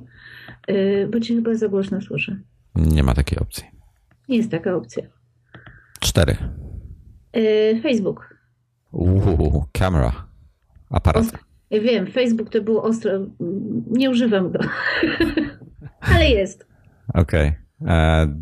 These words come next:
Speaker 2: drugi rząd, lewa ikona.
Speaker 1: E, camera.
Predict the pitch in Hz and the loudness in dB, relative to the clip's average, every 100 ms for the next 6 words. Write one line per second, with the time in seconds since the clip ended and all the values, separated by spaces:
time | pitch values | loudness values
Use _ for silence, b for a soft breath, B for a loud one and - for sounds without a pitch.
0 | 82 - 95 95 82 82 73 - - 80 | -4 0 2 2 2 2 2 -2 -2 2
1 | 80 80 82 - 73 80 - - _ _ | 2 2 0 0 -2 -4 -12 -18 _ _
2 | b b b b 196 202 208 226 - 240 | b b b b -2 0 0 -2 0 0
3 | 185 - - | 0 -4 -12